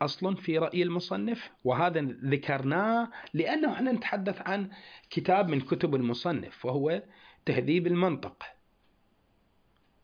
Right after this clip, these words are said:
وإلا، آه، هو مطلب ما أعتقد إلى ذيك القيمة، يعني ال-،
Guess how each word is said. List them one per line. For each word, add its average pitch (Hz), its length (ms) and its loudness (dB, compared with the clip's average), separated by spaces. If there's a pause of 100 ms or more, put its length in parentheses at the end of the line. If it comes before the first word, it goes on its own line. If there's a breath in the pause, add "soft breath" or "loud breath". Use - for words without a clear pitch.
وإلا، 160 640 0
آه، 107 240 -8
هو 175 240 4
مطلب 214 400 2
ما 214 160 2
أعتقد 180 380 -2
إلى 160 220 2
ذيك 170 300 0
القيمة، 143 440 2
يعني 123 440 -2
ال-، 123 200 -2